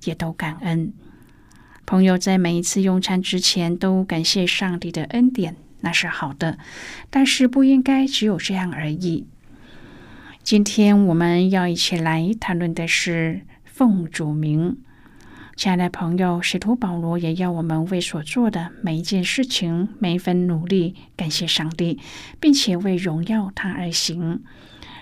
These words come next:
正如哥罗西书三章第十七节，保罗说：“无论做什么，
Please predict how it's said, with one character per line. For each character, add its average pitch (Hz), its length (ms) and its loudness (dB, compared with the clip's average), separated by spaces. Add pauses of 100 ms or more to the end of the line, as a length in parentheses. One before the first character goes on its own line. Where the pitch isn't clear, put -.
正 202 180 4
如 170 320 2
哥 180 200 -2
罗 170 180 0
西 180 240 -2
书 185 420 2
三 185 300 0
章 185 320 0
第 175 160 -2
十 165 180 -6
七 - 220 -4
节， 165 400 -2 (160)
保 156 140 -4
罗 165 200 -6
说 185 400 -2 (340)
：“无 190 120 2
论 226 180 6
做 262 240 0
什 196 220 -2
么， 165 300 -6